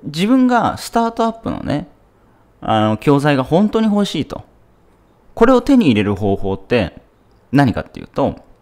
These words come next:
まあ、もう答え合わせしてるので、もうそれをやっても僕はかい-、や、あの、対応してないですよ。対応しないけども、要は先に入金するってことです。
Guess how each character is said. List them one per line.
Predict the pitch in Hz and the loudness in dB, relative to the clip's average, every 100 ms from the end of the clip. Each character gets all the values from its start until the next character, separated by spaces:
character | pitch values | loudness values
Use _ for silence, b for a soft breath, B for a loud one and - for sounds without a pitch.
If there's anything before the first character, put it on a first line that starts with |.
| _ _ _ _ | _ _ _ _
ま | - | 6
あ、 | 139 | 6
も | 269 254 | 6 4
う | |
答 | - 143 185 | 2 0 2
え | |
合 | 170 | 2
わ | |
せ | - | 0
し | - | -4
て | 117 | -4
る | 104 | -4
の | 65 | -4
で、 | 85 92 - b b b _ _ | -4 -6 -8 b b b _ _
も | 98 107 78 69 52 | -4 -4 -4 -8 -12
う | 69 | -4
そ | 151 | 0
れ | 139 | 2
を | 135 | 2
や | 104 104 113 | 0 -2 -2
っ | |
て | - | -2
も | 107 92 | -2 -2
僕 | 110 78 | -6 -6
は | 78 - - | -8 -10 -16
か | - 110 | -8 -8
い-、 | - - 69 78 | -8 -14 -10 -6
や、 | 101 - | -4 -4
あ | 101 | -4
の、 | 92 90 | -4 -6
対 | - 135 | -4 -2
応 | 120 | -2
し | 135 | -2
て | |
な | 110 | -4
い | |
で | - | -6
す | |
よ。 | - b b b - | -12 b b b -4
対 | 175 | -2
応 | 170 | -2
し | 156 - | -4 -6
な | 170 | -8
い | |
け | - - | -8 -10
ど | |
も、 | 87 117 87 B B B - | -4 -2 -4 B B B -8
要 | 175 110 | -4 -2
は | 98 B B B B | -2 B B B B
先 | - 196 277 | -6 -4 4
に | 262 226 | 6 6
入 | 202 196 | 4 0
金 | 185 170 | -2 -4
す | - | -2
る | |
っ | - | -4
て | |
こ | - | -4
と | - | -10
で | - | -14
す。 | - | -18